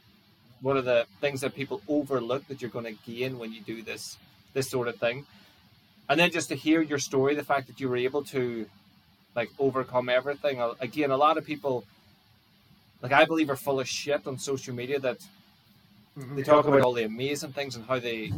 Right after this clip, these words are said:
Speaker 1: can do X, Y, and Z, and they can help you achieve this. And that doesn't resonate with people because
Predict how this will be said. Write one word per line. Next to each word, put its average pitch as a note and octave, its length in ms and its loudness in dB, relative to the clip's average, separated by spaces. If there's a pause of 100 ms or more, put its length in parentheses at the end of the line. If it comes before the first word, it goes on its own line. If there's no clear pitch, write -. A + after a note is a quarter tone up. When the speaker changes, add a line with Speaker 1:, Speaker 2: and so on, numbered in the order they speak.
(160)
Speaker 1:
can A#2+ 160 -10
do B2+ 180 0
X, A#2+ 260 -2
Y, A#2+ 100 -4
and A2+ 120 -6
Z, A#2+ 120 -4
and B2 120 -4
they A#2+ 60 -12
can A2+ 120 -18
help B2+ 280 -4
you B2 100 -8
achieve A#2+ 440 -8
this. C3+ 260 -6
And A2 100 -16
that E3+ 160 -4
doesn't E3 300 -8 (720)
resonate C#3 540 2
with B2+ 160 -12
people D3 300 -8
because B2 500 -6